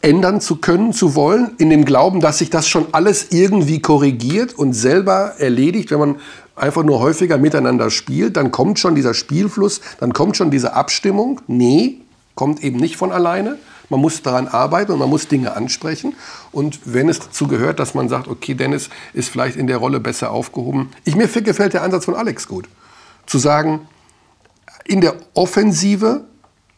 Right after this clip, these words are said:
schnellere Einstiege ins System, Dennis gibt den Ball mal ab, um ihn dann in besseren Situationen wiederzubekommen.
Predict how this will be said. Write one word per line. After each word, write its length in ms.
schnellere 520
Einstiege 480
ins 240
System, 580
Dennis 320
gibt 200
den 120
Ball 200
mal 180
ab, 280
um 140
ihn 120
dann 160
in 120
besseren 320
Situationen 580
wiederzubekommen. 640